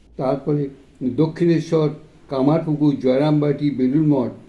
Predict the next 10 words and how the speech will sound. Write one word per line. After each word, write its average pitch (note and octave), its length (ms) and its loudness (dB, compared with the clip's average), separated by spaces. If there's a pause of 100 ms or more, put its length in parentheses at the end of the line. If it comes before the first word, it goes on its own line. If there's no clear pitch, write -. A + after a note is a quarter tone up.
(760)
একটা D3 340 -2
অবস্থায় F3+ 640 2
এ D3 100 -2
সকলের F3 480 0
প্রয়োজন C3 400 -2
আছে, F#2+ 280 -8 (480)
কিন্তু F3 480 2
আর C#3+ 200 -2
এক F3+ 180 0
অবস্থার F#3+ 420 -2